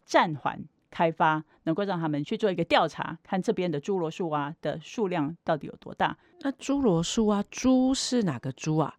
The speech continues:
Speaker 1: 侏罗树蛙，它是在一九九五年被吕光阳教授所发现的，它是台湾特有种的树蛙。侏罗呢，因为它第一次被发现是在那嘉义，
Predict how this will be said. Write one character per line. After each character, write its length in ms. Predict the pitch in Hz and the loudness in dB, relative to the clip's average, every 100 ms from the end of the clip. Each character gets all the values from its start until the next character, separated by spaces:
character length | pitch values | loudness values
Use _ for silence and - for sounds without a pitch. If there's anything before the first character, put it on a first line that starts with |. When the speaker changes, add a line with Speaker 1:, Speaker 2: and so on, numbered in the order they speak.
| _ | _
Speaker 1:
侏 220 | - 330 | -2 0
罗 240 | 302 240 226 | 4 4 4
树 360 | - 294 247 | 0 -2 2
蛙， 280 | 233 226 220 | 6 6 4
它 180 | 220 294 | 4 2
是 180 | - 294 | 2 0
在 160 | 262 - | 0 2
一 180 | 277 | 2
九 240 | 262 190 143 | 2 0 0
九 220 | 165 160 | 0 -2
五 160 | 180 - | -2 -4
年 340 | 139 135 - - | -6 -6 -8 -2
被 380 | 214 180 151 147 | -2 0 -4 -6
吕 120 | 143 | -6
光 280 | 139 208 214 | 0 2 2
阳 240 | 151 135 | -2 -4
教 260 | 156 202 156 | -2 0 0
授 380 | 147 185 147 165 | 0 -2 -4 -6
所 280 | - 165 143 - | -8 -6 -6 2
发 200 | 214 202 | 4 4
现 320 | - 196 135 | 0 -2 -2
的， 200 | - 170 | -6 -14
它 200 | - 214 | -6 -4
是 260 | 208 - 202 - | -4 -2 -4 -4
台 240 | - 156 | -2 -2
湾 240 | 170 190 185 | 2 0 0
特 200 | - 196 | -2 0
有 260 | 135 131 143 | 0 -4 -6
种 220 | 147 - - | -8 -10 -4
的 200 | 151 147 | -4 -2
树 300 | - 202 151 | -2 0 2
蛙。 240 | 143 139 - | 2 0 -4
侏 220 | - 330 | 0 2
罗 180 | 247 190 | 4 2
呢， 240 | 190 185 - | 2 0 2
因 120 | 277 | 2
为 100 | 269 | 2
它 240 | 254 262 | 2 2
第 140 | 254 254 | 2 -2
一 60 | |
次 120 | 220 | 0
被 180 | 220 208 | 0 0
发 180 | 202 185 | 2 2
现 280 | - 208 170 | 2 -2 -2
是 180 | - 175 | -4 -2
在 240 | 180 165 | 0 0
那 140 | 160 | -2
嘉 300 | 156 254 214 | 2 4 4
义， 300 | 226 214 170 | 0 -4 -6